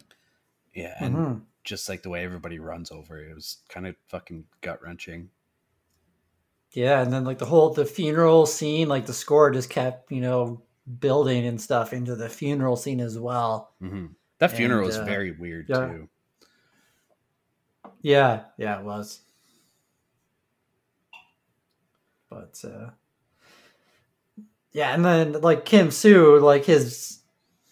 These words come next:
Speaker 2: at his job, like, his boss offers him, like, "Okay, you wanna take, you know, two or three months off 'cause your fiance, you know, died."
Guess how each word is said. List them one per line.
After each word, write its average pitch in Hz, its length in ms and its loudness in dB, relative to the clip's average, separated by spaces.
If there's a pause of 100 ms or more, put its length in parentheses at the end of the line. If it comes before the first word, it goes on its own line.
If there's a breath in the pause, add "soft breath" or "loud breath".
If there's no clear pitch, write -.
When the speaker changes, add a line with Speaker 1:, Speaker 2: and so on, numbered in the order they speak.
(200)
Speaker 2:
at 175 140 2
his 131 140 0
job, 156 340 8
like, 143 160 4
his 139 100 4
boss 143 440 8
offers 156 360 6
him, 139 140 2
like, 135 240 2
"Okay, 160 440 6
you 143 100 6
wanna 151 140 2
take, 156 260 4
you 156 60 0
know, 147 120 4
two 147 200 0
or 156 100 8
three 151 200 0
months 147 320 2
off 127 260 0
'cause 127 200 -2
your 123 120 -2
fiance, 131 960 -2 (220)
you 120 80 -10
know, 113 60 -8
died." 131 640 4